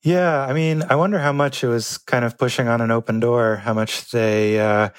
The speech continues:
you know, sentiment was already moving that way gradually, and then this sort of shock from the Russian invasion kind of, um, pushed things through. So,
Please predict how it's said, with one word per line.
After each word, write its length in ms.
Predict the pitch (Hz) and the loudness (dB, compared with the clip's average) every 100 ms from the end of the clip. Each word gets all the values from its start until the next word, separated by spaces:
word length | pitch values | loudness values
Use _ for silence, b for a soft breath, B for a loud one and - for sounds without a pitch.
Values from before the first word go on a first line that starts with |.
| B B B B _ | B B B B _
you 120 | 190 | -4
know, 140 | 120 110 | 0 0
sentiment 560 | - 123 - 117 120 | 0 -2 0 -2 0
was 140 | 113 107 | 0 0
already 280 | 113 110 110 | 2 2 0
moving 800 | 113 113 113 113 113 110 110 101 b b b _ | 0 0 0 0 0 0 -2 -6 b b b _
that 320 | 123 113 131 | -2 0 0
way 460 | 117 110 107 110 107 | 0 2 2 0 -2
gradually, 840 | - 117 110 107 110 110 107 107 101 - | 0 0 2 0 0 0 2 0 -2 -6
and 180 | 117 110 | -4 0
then 240 | 107 107 107 | 0 0 0
this 160 | 107 | -2
sort 200 | - 107 | -2 -2
of 100 | 107 | -2
shock 640 | - - 110 107 - - B B B B B _ | -2 0 0 0 -4 -12 B B B B B _
from 460 | - 113 110 110 | -4 0 0 0
the 160 | 113 113 | 0 2
Russian 320 | 113 113 123 | 2 0 -2
invasion 580 | 113 110 113 120 117 113 | 0 2 2 0 0 -2
kind 240 | - 113 | -2 0
of, 300 | 113 117 - - | 0 -2 -10 -2
um, 560 | 117 113 113 120 123 190 - - 139 - | 2 4 2 2 -2 -4 -10 -20 -20 -4
pushed 260 | 120 117 | -2 0
things 280 | - 113 113 | -2 -2 -4
through. 360 | - 120 117 113 | -2 0 2 0
So, 300 | - 120 | 0 0